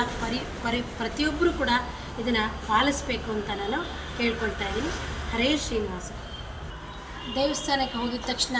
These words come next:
ದೇವರೇ ನಿಮಗೆ ಎದುರಿಗೆ ಕಣ್ಣಿಗೆ ಕಾಣಲ್ಲ.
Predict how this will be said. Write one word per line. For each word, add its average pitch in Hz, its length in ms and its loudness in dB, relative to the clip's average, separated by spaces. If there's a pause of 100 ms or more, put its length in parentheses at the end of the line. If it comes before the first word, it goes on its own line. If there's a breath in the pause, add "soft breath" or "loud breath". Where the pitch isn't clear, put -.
(680)
ದೇವರೇ 302 360 8
ನಿಮಗೆ 254 320 4 (500)
ಎದುರಿಗೆ 277 560 8
ಕಣ್ಣಿಗೆ 262 300 4
ಕಾಣಲ್ಲ. 226 360 4